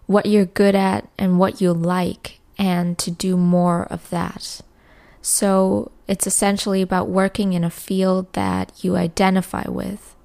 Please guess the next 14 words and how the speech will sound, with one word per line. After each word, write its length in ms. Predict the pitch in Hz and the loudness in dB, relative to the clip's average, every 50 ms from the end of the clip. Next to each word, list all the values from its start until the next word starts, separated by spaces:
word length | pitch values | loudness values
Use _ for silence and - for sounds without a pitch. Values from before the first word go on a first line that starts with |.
| _ _ _ _ _ _ _ _ _ _ - | _ _ _ _ _ _ _ _ _ _ -2
And 640 | 196 190 180 180 180 180 180 180 180 180 - - - _ _ _ _ _ _ _ _ _ _ _ _ _ - | -2 0 0 0 0 0 -2 -2 -4 -6 -8 -10 -16 _ _ _ _ _ _ _ _ _ _ _ _ _ -2
I 100 | - 220 | -2 -2
think 280 | - - 240 233 226 | 0 2 2 2 2
that's 280 | 233 214 208 208 - - | 2 0 0 -2 -4 -2
really 280 | 180 196 208 208 208 | 0 0 2 2 2
important, 760 | 202 196 185 - - 202 190 180 - - 196 180 170 170 - - | 0 0 -2 -2 0 0 0 0 0 -2 -2 -2 -2 -2 -2 -2
that 220 | 185 180 185 - - | 0 0 0 0 0
our 200 | 196 190 190 185 | 0 2 2 2
work 480 | 180 170 180 175 175 175 185 - - - | 2 2 2 4 4 2 2 0 -2 -4
is 160 | - 175 170 | -4 -2 0
more 280 | 170 165 170 170 170 175 | 0 0 2 2 2 2
than 180 | 175 170 170 165 | 2 0 0 -2
just 300 | 170 165 - - - 156 | -2 -4 -4 -4 -6 -6
work. 580 | 156 180 165 160 165 - - _ - - - | -4 -2 -2 -2 -2 -4 -6 _ -18 -18 -18